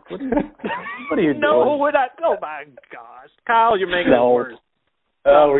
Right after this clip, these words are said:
Speaker 2: No.
Speaker 3: we're getting, shout out to Ruben Studdard.
Speaker 1: All right, cut the tape. Let's go.
Speaker 3: All right. All right, so that seems to be it for this time. Next time we'll have the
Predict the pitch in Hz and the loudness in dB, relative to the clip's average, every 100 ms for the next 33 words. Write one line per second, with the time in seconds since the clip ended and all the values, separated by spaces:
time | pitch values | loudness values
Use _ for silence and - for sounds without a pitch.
0 | 147 151 - 151 156 156 151 - _ _ | 0 -4 0 0 2 -2 -2 -10 _ _
1 | _ - _ - - - - - 202 151 | _ -20 _ -12 -12 -12 -18 -2 2 2
2 | 139 131 131 123 - 120 117 123 123 _ | 4 4 4 2 0 2 2 0 -6 _
3 | _ _ _ _ _ _ _ _ _ _ | _ _ _ _ _ _ _ _ _ _
4 | 147 143 123 - - 151 151 - 98 104 | 4 4 4 -2 -2 0 0 -6 -8 -10
5 | _ _ _ - 139 - 101 107 135 147 | _ _ _ -6 -6 -2 -4 -2 2 4
6 | 123 120 - _ _ _ 160 175 151 151 | 4 0 -4 _ _ _ 2 4 2 -2
7 | - - 160 156 - _ _ _ _ - | -6 0 2 2 -2 _ _ _ _ -20
8 | _ _ _ - 113 - 143 143 135 123 | _ _ _ -4 -4 0 -2 -2 -2 2
9 | 123 117 - 127 151 151 151 147 147 147 | 2 2 2 2 2 2 -2 0 2 0
10 | 190 - 160 143 139 127 117 104 | 0 0 0 2 2 2 2 -2